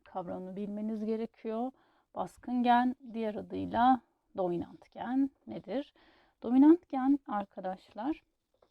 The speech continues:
e, etkisini canlının dış görünüşünde sürekli gösteren gendir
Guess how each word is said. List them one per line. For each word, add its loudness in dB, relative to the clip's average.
e, -6
etkisini 0
canlının 6
dış -8
görünüşünde 0
sürekli -6
gösteren -12
gendir -6